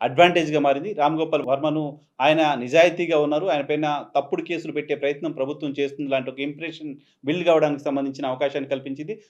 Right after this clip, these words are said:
So, టీడీపీ మీడియా, టీడీపీ సోషల్ మీడియా చేస్తున్న అతి ఆ పార్టీకి ఏ రకంగా నష్టం చేయబోతోంది, ఆ, ఆ పార్టీ ఇమేజ్ని ఏ రకంగా డ్యామేజ్ చేయబోతుంది అనే దానికి రామ్ గోపాల్ వర్మ విషయంలో ఆ పార్టీ సోషల్ మీడియా, ఆ పార్టీ మీడియా వ్యవహరించిన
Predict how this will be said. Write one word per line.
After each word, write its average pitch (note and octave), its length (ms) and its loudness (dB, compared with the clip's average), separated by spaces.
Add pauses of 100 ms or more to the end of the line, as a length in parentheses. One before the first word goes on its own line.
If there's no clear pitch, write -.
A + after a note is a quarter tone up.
(140)
So, D3+ 140 -2
టీడీపీ G#3 400 -6
మీడియా, F3+ 540 -2
టీడీపీ D#3+ 340 -8
సోషల్ D3+ 360 -6
మీడియా C#3+ 280 -2
చేస్తున్న C3+ 260 -6
అతి C3+ 560 -4 (180)
ఆ A#2 40 -2
పార్టీకి D#3 760 -2 (200)
ఏ D3 120 2
రకంగా E3 400 2
నష్టం C3 320 -4
చేయబోతోంది, D3 560 -2
ఆ, C#3+ 180 2
ఆ C3+ 60 2
పార్టీ E3 360 4
ఇమేజ్ని E3 420 2
ఏ - 20 2
రకంగా D3+ 240 0
డ్యామేజ్ D#3 400 0
చేయబోతుంది C#3 360 -4
అనే C3 120 -6
దానికి C3+ 480 -8 (200)
రామ్ D#3+ 260 2
గోపాల్ D#3+ 280 0
వర్మ C3+ 260 0
విషయంలో C#3 480 -4
ఆ - 20 -4
పార్టీ C3+ 320 -2
సోషల్ C3 320 -8
మీడియా, B2+ 180 -2
ఆ A#2+ 40 -4
పార్టీ B2 280 -4
మీడియా A#2 240 -8
వ్యవహరించిన A2 580 -6